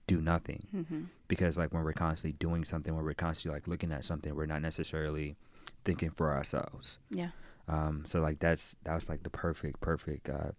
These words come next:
Speaker 1: thing that you had to do for yourself. And, um,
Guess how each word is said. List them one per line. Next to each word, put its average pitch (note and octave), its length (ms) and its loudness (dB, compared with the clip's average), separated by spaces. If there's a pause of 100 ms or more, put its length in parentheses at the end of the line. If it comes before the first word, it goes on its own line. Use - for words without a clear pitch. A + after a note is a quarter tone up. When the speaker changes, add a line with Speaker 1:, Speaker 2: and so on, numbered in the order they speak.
Speaker 1:
thing E2 160 2
that D#2+ 160 0
you D#2+ 80 2
had D2+ 140 0
to D2+ 60 2
do D#2+ 200 2
for D#2+ 100 -2
yourself. D#2+ 460 0
And, D#2+ 240 -4 (580)
um, D#2 440 0